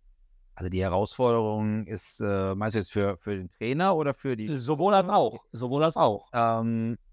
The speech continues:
Speaker 1: was, ja, ja, was schwierig ist auszusuchen, ähm, du hast ja in so einer Golfreise meistens oder häufig unterschiedliche Spielstärken dabei.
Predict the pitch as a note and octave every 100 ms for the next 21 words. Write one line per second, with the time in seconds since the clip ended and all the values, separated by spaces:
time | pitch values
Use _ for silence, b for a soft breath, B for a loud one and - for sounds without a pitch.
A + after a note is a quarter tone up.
0 | _ G2 A#2+ - - - - _ - G#2+
1 | - - _ _ G#2+ G#2 G2 - D3+ F#3
2 | E3+ B2+ D3+ - C3+ C3 - - B2 C3
3 | B2+ C3+ B2+ B2+ - E2+ A2 A2 A2 G#2
4 | A2 - A#2+ G#2+ G#2+ G2 G2+ A#2 A#2 A2+
5 | A2 G#2+ G2+ G2 A2+ C#3 - - C#3 C#3
6 | F#2 E2+ G2+ B2+ - C3 - _ - _
7 | - B2 A#2 - A2 G#2 G2 - G2 -
8 | E2 E2 D#2 D2+ D2+